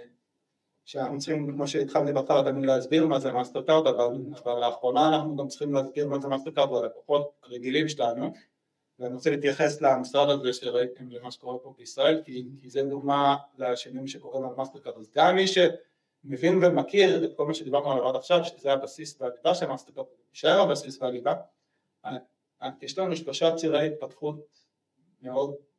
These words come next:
משמעותיים, שמי שמעניין אותו להכיר רק מאסטרקארד, יעניין אותו, אה, להכיר אותם. אחד, זה ב-, בתוך עולם ה-payments, אה, וזה מה שאנחנו קוראים לו multi-rail strategy.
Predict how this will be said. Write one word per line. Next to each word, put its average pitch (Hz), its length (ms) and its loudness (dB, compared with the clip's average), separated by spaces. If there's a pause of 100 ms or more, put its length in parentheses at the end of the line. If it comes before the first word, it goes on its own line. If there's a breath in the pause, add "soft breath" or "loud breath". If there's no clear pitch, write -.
משמעותיים, 127 720 -4
שמי 147 920 -4
שמעניין 151 420 4
אותו 165 220 6
להכיר 156 320 2
רק 160 160 4
מאסטרקארד, 165 500 -4 (200)
יעניין 131 300 -6
אותו, 139 440 -2
אה, 123 180 -10
להכיר 117 300 -10
אותם. 139 340 -8 (640)
אחד, 214 360 4 (220)
זה - 180 -8
ב-, 143 300 0
בתוך 175 340 4
עולם 160 180 8
ה-payments, 135 720 -2 (420)
אה, 131 460 -8 (200)
וזה 160 460 6 (100)
מה 143 120 -4
שאנחנו 151 360 -2
קוראים 147 240 -2
לו 139 360 6
multi-rail 156 680 2
strategy. 123 420 -6